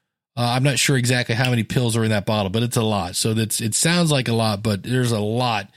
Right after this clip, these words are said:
especially when the recommended dose is one to, to two, and then you could do one with each meal or one a day, however you wanna do it. I'll put links again in the show notes, logicalloss dot com slash three eight five,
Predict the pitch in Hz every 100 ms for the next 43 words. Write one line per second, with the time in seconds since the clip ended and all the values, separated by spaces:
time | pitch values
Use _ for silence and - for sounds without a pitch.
0 | - _ - 123 190 180 170 147 139 135
1 | 127 120 110 135 131 131 127 117 123 120
2 | 110 113 131 135 131 - _ _ _ -
3 | 131 107 - 131 - 143 131 120 120 127
4 | 127 120 113 117 131 123 123 135 127 120
5 | 104 - 175 180 160 123 120 123 117 135
6 | 135 127 123 117 107 101 101 120 104 92
7 | _ _ _ _ _ _ _ - 180 214
8 | 202 151 185 180 170 156 156 156 151 156
9 | 147 131 - 185 180 170 165 160 - 143
10 | 143 139 139 123 131 131 131 117 139 135
11 | - 117 - 139 135 127 - 131 127 127